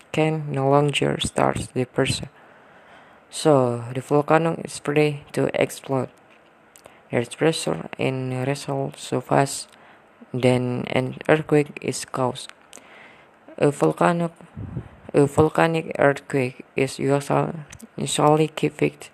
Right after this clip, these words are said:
within ten to twenty miles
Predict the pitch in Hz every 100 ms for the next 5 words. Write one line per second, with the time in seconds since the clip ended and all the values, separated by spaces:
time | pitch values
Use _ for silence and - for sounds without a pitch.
0 | _ _ _ _ _ _ _ _ - 131
1 | 139 139 135 135 - 156 160 165 160 151
2 | - - _ - 147 143 139 143 - -
3 | - 147 151 147 151 147 143 139 135 -